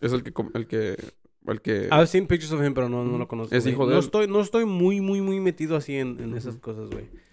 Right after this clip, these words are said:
Speaker 1: Sí.
Speaker 2: Pero, ey, la, el mundial está chido, güey.
Speaker 1: Sí, güey, está
Speaker 2: ¿Cuánto
Speaker 1: chido.
Speaker 2: tiempo dura el mundial?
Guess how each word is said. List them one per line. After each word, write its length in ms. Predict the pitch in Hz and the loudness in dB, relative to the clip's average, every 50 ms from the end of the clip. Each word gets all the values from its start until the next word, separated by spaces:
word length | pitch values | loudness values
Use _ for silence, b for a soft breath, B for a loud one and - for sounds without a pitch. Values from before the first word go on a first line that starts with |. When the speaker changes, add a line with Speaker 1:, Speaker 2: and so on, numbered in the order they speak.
| B B B | B B B
Speaker 1:
Sí. 80 | _ _ | _ _
Speaker 2:
Pero, 420 | - 117 123 131 123 117 113 - - | -4 -2 0 0 -2 -2 -4 -6 -6
ey, 180 | 123 139 147 139 | -4 -4 -2 -2
la, 100 | 123 123 120 127 | -2 -4 -4 -4
el 80 | 123 123 | -4 -2
mundial 280 | 120 123 120 120 139 185 | -2 -2 -2 -2 -4 -4
está 160 | - 214 - | -4 -6 -8
chido, 240 | - - 107 107 - | -6 -6 -6 -6 -6
güey. 180 | 101 - 113 123 | -2 -2 0 0
Speaker 1:
Sí, 60 | 139 | 0
güey, 220 | 151 160 170 160 147 | 2 2 0 0 0
está 100 | 147 - | 0 0
Speaker 2:
¿Cuánto 140 | 170 175 - | 0 0 2
Speaker 1:
chido. 80 | 135 | 0
Speaker 2:
tiempo 160 | 147 151 - 214 | 2 4 4 4
dura 120 | 214 208 | 4 4
el 60 | 208 | 4
mundial? 340 | 202 185 165 160 139 113 | 2 2 2 2 0 0